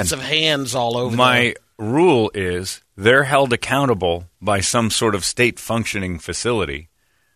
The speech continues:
Speaker 2: that if I do s-, have something go wrong from you having crap all over your kitchen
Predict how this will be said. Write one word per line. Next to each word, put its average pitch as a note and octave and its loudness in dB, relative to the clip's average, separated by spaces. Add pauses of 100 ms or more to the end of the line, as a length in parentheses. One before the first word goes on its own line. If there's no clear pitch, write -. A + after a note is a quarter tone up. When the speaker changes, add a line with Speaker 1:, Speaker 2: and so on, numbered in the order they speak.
(160)
Speaker 2:
that G#2+ 2
if G#2 0
I G#2+ 0
do G#2+ 0
s-, - -2
have G2+ -4
something G#2 0
go G2 0
wrong G2 0
from F#2+ -2
you G2+ 2
having F2+ 0 (400)
crap A#2+ 2
all G2 4
over F2+ 0
your E2 -2
kitchen F2 -4